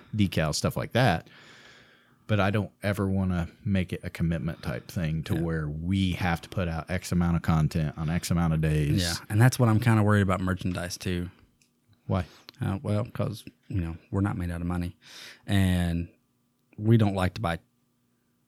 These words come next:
Speaker 2: just shit shirts and stuff like that just to give to people.
Speaker 1: Yeah.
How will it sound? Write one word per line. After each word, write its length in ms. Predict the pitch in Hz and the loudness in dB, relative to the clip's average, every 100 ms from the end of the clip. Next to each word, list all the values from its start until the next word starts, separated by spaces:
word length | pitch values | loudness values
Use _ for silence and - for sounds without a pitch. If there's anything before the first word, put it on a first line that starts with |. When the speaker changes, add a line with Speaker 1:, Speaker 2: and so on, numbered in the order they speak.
| _ _ _ - | _ _ _ -10
Speaker 2:
just 200 | 90 - | -8 -6
shit 500 | - - 92 82 - | -2 0 0 -4 -6
shirts 420 | 98 92 - - | -2 -2 -4 -4
and 120 | 87 | -4
stuff 240 | - 87 | -4 -6
like 160 | 87 87 | -6 -6
that 280 | 87 90 - | -6 -6 -6
just 180 | 92 - | -8 -6
to 80 | 95 | -4
give 180 | 90 92 | -2 -2
to 60 | |
people. 380 | - 101 113 117 _ _ - | -2 0 0 -2 _ _ -8
Speaker 1:
Yeah. 280 | 85 80 | -6 -6